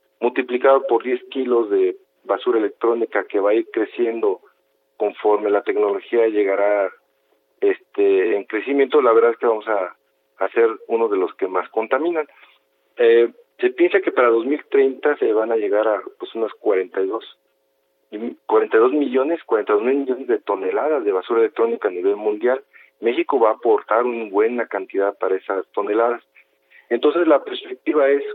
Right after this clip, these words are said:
como bien dice la doctora, buscar, incentivar el mercado, promover la sustentabilidad en el marco de la educación, buscar que todos estemos preocupados por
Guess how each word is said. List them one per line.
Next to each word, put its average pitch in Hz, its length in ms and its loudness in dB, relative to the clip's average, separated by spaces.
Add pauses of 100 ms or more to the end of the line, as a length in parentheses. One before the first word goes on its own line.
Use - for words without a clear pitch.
como 113 180 0
bien 127 220 -2
dice - 120 -6
la 131 80 2
doctora, 113 420 0
buscar, 117 920 -2
incentivar 110 1120 -2
el 104 140 -2
mercado, 120 760 0 (480)
promover 123 540 4
la 139 100 2
sustentabilidad 117 1040 0
en 110 180 -2
el 107 140 0
marco 123 580 0
de 104 180 2
la 98 220 -4
educación, 120 920 -2 (420)
buscar 139 680 2
que 117 220 2 (120)
todos 147 380 2
estemos 123 420 -6
preocupados 117 960 -2
por 98 160 -2